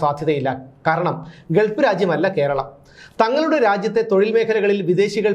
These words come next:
പിടിമുറുക്കുന്നത് സ്വന്തം നാട്ടിലെ പൗരന്മാർക്ക് എത്രമാത്രം ദോഷം ചെയ്യുമെന്നും അവരെ എത്രത്തോളം മടിയന്മാരാക്കുമെന്നും വൈകിയാണെങ്കിലും അവിടെയുള്ള ഭരണാധികാരികൾ തിരിച്ചറിഞ്ഞു. എന്നാൽ വിവരവും വെള്ളിയാഴ്ചയും ഇല്ലാത്ത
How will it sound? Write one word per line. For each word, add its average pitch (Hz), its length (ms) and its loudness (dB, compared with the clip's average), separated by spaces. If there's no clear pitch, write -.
പിടിമുറുക്കുന്നത് 185 600 0
സ്വന്തം 269 420 2
നാട്ടിലെ 202 380 0
പൗരന്മാർക്ക് 185 560 0
എത്രമാത്രം 196 640 -2
ദോഷം 180 360 0
ചെയ്യുമെന്നും 170 420 0
അവരെ 220 280 2
എത്രത്തോളം 220 560 0
മടിയന്മാരാക്കുമെന്നും 180 880 0
വൈകിയാണെങ്കിലും 170 760 0
അവിടെയുള്ള 165 420 0
ഭരണാധികാരികൾ 151 580 0
തിരിച്ചറിഞ്ഞു. 135 440 -2
എന്നാൽ 175 180 2
വിവരവും 220 380 2
വെള്ളിയാഴ്ചയും 196 520 0
ഇല്ലാത്ത 170 240 0